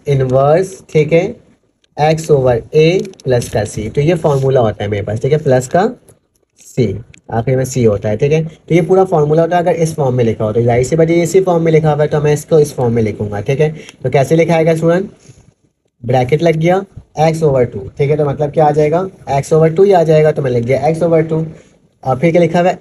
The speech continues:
ए का square minus X square, तो मतलब क्या हो जाएगा, सिक्स का square minus X का square, ठीक है, Plus का निशान, फिर क्या लिखा हुआ है student, ए का square, तो ए का square मेरे पास क्या है, सिक्स का square है, तो सिक्स का square लिख दूंगा,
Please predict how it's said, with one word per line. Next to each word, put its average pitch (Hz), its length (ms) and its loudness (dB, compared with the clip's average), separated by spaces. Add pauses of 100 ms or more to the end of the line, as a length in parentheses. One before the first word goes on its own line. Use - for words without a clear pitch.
(160)
ए 156 120 4
का 165 140 2
square 160 280 0
minus 151 400 0
X 135 200 -4
square, 175 420 0
तो 160 160 -6
मतलब 127 340 -2
क्या 147 140 2
हो 131 100 2
जाएगा, 139 380 0 (520)
सिक्स - 560 -6
का 175 200 2
square 151 460 0
minus 139 540 0 (100)
X 110 220 -4
का 139 160 2
square, 127 380 -2
ठीक 139 140 0
है, 143 180 0
Plus 139 240 -2
का 165 140 0
निशान, 170 440 -2 (380)
फिर 160 140 4
क्या 175 100 2
लिखा 170 160 2
हुआ 170 100 2
है 165 60 2
student, 180 320 -6
ए 151 140 4
का 117 180 0
square, 104 360 -4
तो 113 100 -4
ए 151 180 2
का 160 160 2
square 160 240 0
मेरे 156 140 4
पास 160 220 0
क्या 170 140 2
है, 185 60 0
सिक्स - 280 -6
का 147 160 2
square 131 320 0
है, 127 80 0
तो 127 80 -6
सिक्स 127 240 -6
का 160 140 2
square 160 280 0
लिख 165 120 0
दूंगा, 170 260 -2